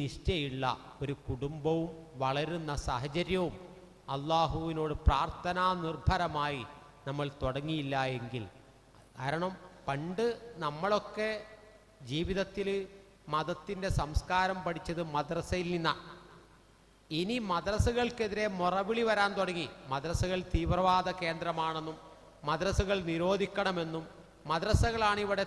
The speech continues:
തീവ്രവാദ പുലർത്തുന്നതും പറയാൻ തുടങ്ങിയിട്ട് നാളുകളേറെയായി. ഇനി അധിക കാലമൊന്നും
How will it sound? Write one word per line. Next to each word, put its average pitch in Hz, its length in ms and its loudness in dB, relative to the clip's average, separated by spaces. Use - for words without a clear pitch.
തീവ്രവാദ 196 460 2
പുലർത്തുന്നതും 180 520 0
പറയാൻ 170 380 2
തുടങ്ങിയിട്ട് 170 400 -2
നാളുകളേറെയായി. 165 840 2
ഇനി 226 120 -2
അധിക 233 220 0
കാലമൊന്നും 208 440 2